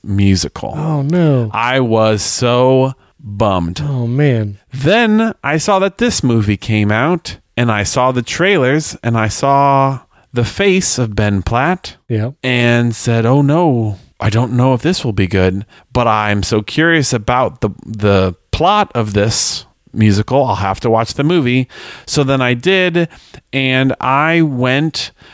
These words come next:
Speaker 1: about eight months without listening to any of the music again
Speaker 2: <laughs>
Speaker 1: because it was not exactly what I, uh, was hoping for.
Speaker 2: So wait a minute. Okay. So let me cl-, so just to be clear.
Speaker 1: And now we're here.
Speaker 2: You listened to the whole soundtrack
Speaker 1: Yes.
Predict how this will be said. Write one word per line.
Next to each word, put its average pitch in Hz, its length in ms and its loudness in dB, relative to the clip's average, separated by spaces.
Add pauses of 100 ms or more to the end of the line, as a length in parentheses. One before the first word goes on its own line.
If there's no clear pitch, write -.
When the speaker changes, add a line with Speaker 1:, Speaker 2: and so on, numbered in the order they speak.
(120)
Speaker 1:
about 143 560 0
eight 143 340 -4
months 139 540 -2
without 170 360 0
listening 165 420 0
to - 240 -6
any 180 260 0
of 170 140 -2
the 165 80 -2
music 175 420 2
again 220 580 0 (260)
Speaker 2:
<laughs> - 260 -16
Speaker 1:
because 196 840 0 (600)
it 131 100 0
was 123 200 2
not 190 420 -2
exactly 165 500 0
what 170 200 2
I, 180 600 2 (380)
uh, 127 460 -2
was 151 140 2
hoping 113 320 2
for. - 300 -6 (160)
Speaker 2:
So 202 120 0
wait 208 140 4
a 175 40 4
minute. 151 140 4
Okay. 127 320 0 (180)
So 170 100 0
let 190 140 4
me 208 80 2
cl-, 170 280 -2
so 160 180 0
just 185 200 0
to - 60 -10
be 139 120 2
clear. 107 440 0
Speaker 1:
And 113 100 -2
now 107 140 2
we're 120 100 0
here. 98 280 -6
Speaker 2:
You 151 160 4
listened 208 340 2
to 185 80 2
the 151 100 2
whole 180 300 2
soundtrack 107 840 -2
Speaker 1:
Yes. - 420 -10